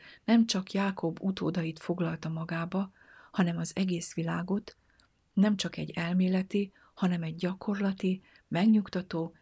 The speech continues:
és felemelő lecke. Megmutatja, mennyire türelmes az Úr, aki nem akarja, hogy némelyek elvesszenek, hanem hogy mindenki megtérésre jusson. Kettő Péter három kilenc.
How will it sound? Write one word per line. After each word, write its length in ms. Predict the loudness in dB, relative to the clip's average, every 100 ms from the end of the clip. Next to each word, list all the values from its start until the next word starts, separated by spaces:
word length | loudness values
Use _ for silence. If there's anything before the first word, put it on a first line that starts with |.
| _
és 280 | -2 0 0
felemelő 580 | -2 -2 -4 -6 -6
lecke. 500 | -8 -8 -8 -8 -8 _ _ _ _ _ _ _ _ _ _ _ _ 2
Megmutatja, 960 | 4 6 4 2 -2 -4 -2 -2 -2 0
mennyire 420 | 4 6 4 -2
türelmes 600 | 0 0 0 -4 -4 -6
az 160 | -6 -8
Úr, 300 | -6 -6 -8 -14 -20 -18 -10
aki 240 | -4 2
nem 180 | 4 4
akarja, 580 | 2 -4 -4 -4 -6 -8 -14 _
hogy 140 | 2
némelyek 580 | 6 6 4 -4 -8 -8
elvesszenek, 760 | -4 -2 0 0 0 -2 -4 -10 _ -20 _
hanem 260 | -2 -2
hogy 180 | -4 -4
mindenki 540 | 2 2 2 0 -2 -6
megtérésre 760 | -8 -8 -10 -8 -6 -6 -6
jusson. 540 | -6 0 0 0 -6 -10 _ _ _ _ _ _ _
Kettő 360 | -6 -6 -2 -2
Péter 360 | -2 -8 -10 -10
három 500 | -4 -2 -2 -4 -6
kilenc. 600 | -8 -6 -6 -6 -8 -12